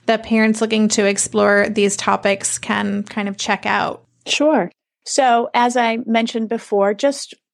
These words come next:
Speaker 2: do due diligence on research and make sure that you're getting information that's current and up to date and from qualified professionals who actually work with children <laughs>
Speaker 1: Mm-hmm.
Speaker 2: with A D H D.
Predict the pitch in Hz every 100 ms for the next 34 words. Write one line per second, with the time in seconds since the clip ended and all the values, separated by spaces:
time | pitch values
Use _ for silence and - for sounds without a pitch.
0 | _ - 302 262 302 226 240 233 240 247
1 | 240 240 220 208 202 208 - 220 214 214
2 | 208 208 - 220 202 202 196 202 202 202
3 | - 196 202 190 196 - 202 196 - -
4 | 214 226 240 226 - 247 208 185 208 -
5 | _ _ _ 214 202 196 196 196 - -
6 | 208 202 202 202 - 190 302 - 214 208
7 | 247 240 208 - 208 226 240 - 226 226
8 | 285 294 - 277 254 302 - 254 - 220
9 | 208 233 285 - - 226 220 226 247 226
10 | 226 220 208 - 226 208 277